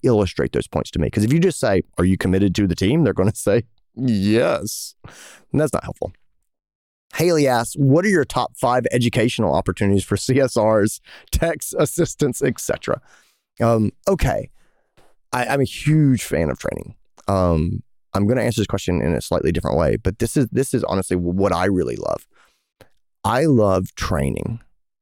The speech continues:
that the support staff leads, meaning I love training that they make. And you know why? Because they do the legwork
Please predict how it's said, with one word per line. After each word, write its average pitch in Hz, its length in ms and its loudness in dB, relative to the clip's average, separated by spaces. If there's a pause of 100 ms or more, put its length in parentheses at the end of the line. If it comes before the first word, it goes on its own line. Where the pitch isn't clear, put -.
(300)
that 95 520 -2 (480)
the 90 420 2 (260)
support - 460 -2
staff - 540 -6 (120)
leads, - 760 -4 (420)
meaning 107 480 0
I 131 120 -2
love 165 180 0
training 107 320 0
that 117 100 -2 (100)
they 127 220 2
make. - 380 -4 (200)
And 120 140 4
you 123 60 2
know 110 100 2
why? 95 280 2
Because 117 240 -2
they 98 120 2
do 135 140 2
the 127 120 2
legwork 92 420 0